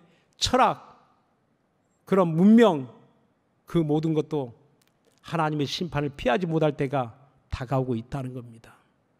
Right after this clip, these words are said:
그래서 이 모든 것, 어, 의지한다고 우리가 과연 그런 것들을 이기-, 이겨낼 수 있을까?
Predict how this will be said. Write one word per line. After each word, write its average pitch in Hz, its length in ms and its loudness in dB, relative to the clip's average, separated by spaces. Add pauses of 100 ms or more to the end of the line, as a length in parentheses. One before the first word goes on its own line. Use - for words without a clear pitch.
(1300)
그래서 156 320 -2
이 139 140 0
모든 151 320 0
것, 147 160 0 (880)
어, 123 320 -4 (160)
의지한다고 160 840 2 (1300)
우리가 127 380 -2
과연 123 460 -4 (800)
그런 131 340 2
것들을 123 440 -4
이기-, 175 200 -2
이겨낼 165 480 0
수 - 160 -8
있을까? 123 540 -10